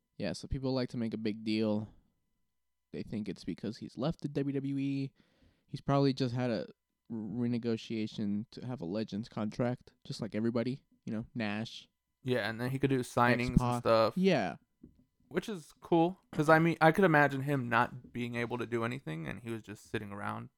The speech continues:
Speaker 2: not being able to do anything and not make extra money
Speaker 1: Right.
Speaker 2: like all the other guys have.
Speaker 1: Right, yeah.
Speaker 2: But, um,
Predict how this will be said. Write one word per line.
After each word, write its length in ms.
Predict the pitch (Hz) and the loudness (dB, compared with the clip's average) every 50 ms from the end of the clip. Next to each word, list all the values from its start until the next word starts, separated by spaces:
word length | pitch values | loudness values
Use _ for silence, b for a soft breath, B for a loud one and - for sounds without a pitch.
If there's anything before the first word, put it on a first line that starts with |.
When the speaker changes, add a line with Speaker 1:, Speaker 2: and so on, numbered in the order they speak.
| _ _ - | _ _ -16
Speaker 2:
not 320 | 151 120 107 104 - - | -12 -10 -8 -8 -8 -6
being 220 | 127 113 117 113 | -6 -4 -4 -4
able 180 | 110 113 113 110 | -6 -8 -10 -10
to 80 | 107 104 | -12 -12
do 160 | - 110 113 | -12 -10 -8
anything 380 | 123 143 151 151 - 165 165 | -6 -6 -4 -4 -2 -2 0
and 80 | 160 143 | 0 0
not 180 | 127 117 - - | 0 0 -2 -2
make 180 | 120 110 - | -4 -4 -2
extra 320 | - 117 - - - 123 117 | -2 -4 -4 -6 -14 -14 -10
money 140 | 117 117 | -4 -2
Speaker 1:
Right. 120 | 139 139 120 | 0 0 0
Speaker 2:
like 200 | 104 - - - _ _ _ _ _ - | 0 -4 -6 -12 _ _ _ _ _ 4
all 160 | - 120 117 | 4 6 6
the 120 | 120 117 | 6 4
other 140 | 113 113 120 | 4 4 4
guys 300 | 123 131 131 135 139 139 | 6 6 6 6 6 4
have. 320 | - 147 147 151 160 - _ _ _ | 4 2 4 2 2 0 _ _ _
Speaker 1:
Right, 400 | - 147 165 156 127 107 101 - | 0 2 4 4 4 2 -2 -2
yeah. 440 | 127 143 135 120 85 82 - - - - - _ _ _ _ _ _ _ _ _ _ _ _ _ - | -2 0 0 0 -2 -4 -6 -10 -16 -20 -20 _ _ _ _ _ _ _ _ _ _ _ _ _ -2
Speaker 2:
But, 380 | - 123 117 107 92 - - _ _ - | 2 4 4 4 4 2 0 _ _ -8
um, 600 | 135 127 120 120 120 - 117 113 101 90 - - | -4 -2 0 0 0 0 -2 -4 -8 -14 -16 -20